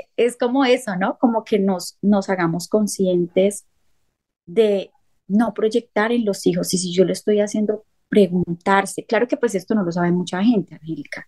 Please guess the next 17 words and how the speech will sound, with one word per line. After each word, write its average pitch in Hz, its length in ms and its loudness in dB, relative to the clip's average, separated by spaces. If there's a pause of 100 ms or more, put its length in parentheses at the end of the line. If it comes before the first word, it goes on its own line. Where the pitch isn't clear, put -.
¿sí? - 320 2 (500)
Este 202 240 0
tema 202 380 0
de, 214 340 0
de, 185 400 0
del 196 220 0
clan 170 240 0
familiar 190 440 0
y 170 100 0
del 190 140 0
árbol, - 320 -4
pues 202 140 0
muchas 170 280 -6
personas - 480 -2
también 175 440 -2
lo 170 140 -2
desconocen. 175 880 0